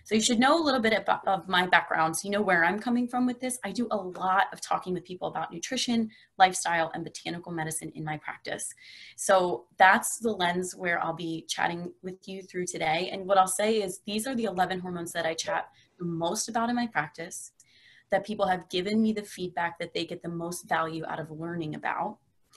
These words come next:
And these are the graphics that I show people the most. So a lot of us are visual learners. I find myself all the time pulling my computer to the side,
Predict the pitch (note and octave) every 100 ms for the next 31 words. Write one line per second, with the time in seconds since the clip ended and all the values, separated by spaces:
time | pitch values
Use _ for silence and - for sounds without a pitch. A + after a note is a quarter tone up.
0 | _ G3 G#3 A3 G#3+ G3 - F3 E3+ -
1 | C#3+ - - D3+ D#3 - - D#3+ - -
2 | E3 - - F3+ E3+ - - - F#3 A#3
3 | B3+ A#3 A3 G3+ G3 G3 E3+ E3 F3 F3+
4 | F3+ F3+ F#3+ F#3+ F#3+ F#3 F3+ - G3 A3
5 | G#3+ - F#3 F3+ F#3 - - - C4 C4
6 | A#3+ A3 A3 G#3+ G#3+ G#3+ - F#3+ F#3+ F3